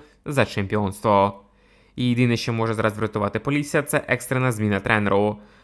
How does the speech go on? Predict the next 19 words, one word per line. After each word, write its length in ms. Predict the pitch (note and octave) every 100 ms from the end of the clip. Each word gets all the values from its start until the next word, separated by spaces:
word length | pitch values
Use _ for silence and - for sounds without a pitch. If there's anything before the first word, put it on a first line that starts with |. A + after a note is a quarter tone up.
| -
Треба 280 | - E3 D#3+
запросити 440 | D#3 D#3 D#3 D3+
до 120 | D3 D3
клубу 280 | D3 C#3+
класного 500 | C#3+ C#3 C3+ - C3+
спеціаліста, 760 | C3 - G#2+ G#2+ A2+ A2 A#2 A2
умовно 580 | - G#2+ G#2+ G#2 G#2+ G#2
Григорчука 580 | A2 G#2+ G2+ B2 C#3+ C#3
чи 160 | -
Маркевича, 680 | A#2 - A#2+ A2 - A#2 G#2+ - - -
які 200 | G#2 A2+
будуть 240 | G#2+ A2
здатні 300 | G#2 A#2+ A#2
зробити 400 | A2 A2+ A2 G#2+
сильну 360 | A2 - A2 G#2+
команду 400 | G#2+ B2+ C#3 D3
по 140 | D3
українським 540 | D#3 C#3 G#2+ G#2 - A2+
міркам 440 | A2+ - A2+ A2+